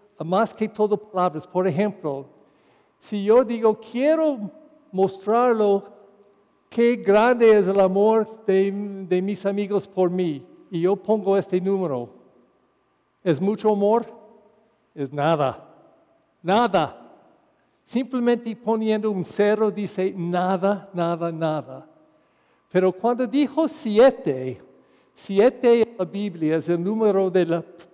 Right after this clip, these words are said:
perfección. Es, todo es completo. Eh, no puede estar mejor que siete.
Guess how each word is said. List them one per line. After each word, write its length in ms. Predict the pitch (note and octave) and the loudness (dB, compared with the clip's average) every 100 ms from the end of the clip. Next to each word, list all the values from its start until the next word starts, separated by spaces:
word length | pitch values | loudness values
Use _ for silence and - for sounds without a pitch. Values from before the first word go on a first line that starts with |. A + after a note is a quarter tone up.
| _ | _
perfección. 880 | F3 D#3 F3+ D#3 - E3+ D#3 D3+ A2 A2+ _ _ _ _ _ - | 2 2 0 0 -2 -4 -4 -6 -10 -20 _ _ _ _ _ 0
Es, 380 | F3 - - - - | 0 0 -12 -20 -20
todo 300 | - A3 A#3+ | 0 2 2
es 100 | A3+ | -2
completo. 800 | - G3 - F#3 F#3 - C3+ B2+ - - - | -2 -8 -2 2 2 0 -10 -12 -16 -20 -12
Eh, 140 | - A3+ | -6 -4
no 380 | F#3+ A3+ C#4 - | 0 2 2 4
puede 280 | B3 B3 A3+ | 2 2 0
estar 280 | - G#3 | 0 0
mejor 920 | F#3+ F#3 E3 - B3 A#3+ E3 D3 D3 - - _ _ _ | 0 0 -2 -4 0 2 4 0 -4 -10 -20 _ _ _
que 160 | - F3+ | 0 0
siete. 760 | - F#3 F3+ D#3+ - B2 B2+ | 0 0 2 2 -4 -14 -16